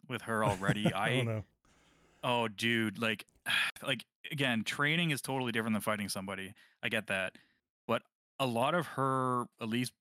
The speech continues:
Speaker 1: bread and butter combos for, like, day one are reliant on canceling jabs into spiral arrow
Speaker 2: Sure, yeah.
Speaker 1: or light kick, and I am terrible doing that on con-, confirmation.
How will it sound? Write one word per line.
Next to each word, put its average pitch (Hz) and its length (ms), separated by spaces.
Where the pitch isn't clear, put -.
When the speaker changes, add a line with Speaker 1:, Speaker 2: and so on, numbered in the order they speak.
Speaker 1:
bread 113 160
and 110 100
butter 101 220
combos 107 500
for, 107 140
like, 95 240
day 95 200
one 98 360
are 127 80
reliant 113 600
on 107 260
canceling 104 1080
jabs 101 680
into 104 400
spiral 104 420
arrow 120 360
Speaker 2:
Sure, 98 280
yeah. 107 280
Speaker 1:
or 110 320
light 110 220
kick, 127 360
and 120 120
I 113 220
am 120 260
terrible 131 840
doing 113 380
that 107 200
on 101 120
con-, 104 260
confirmation. 95 760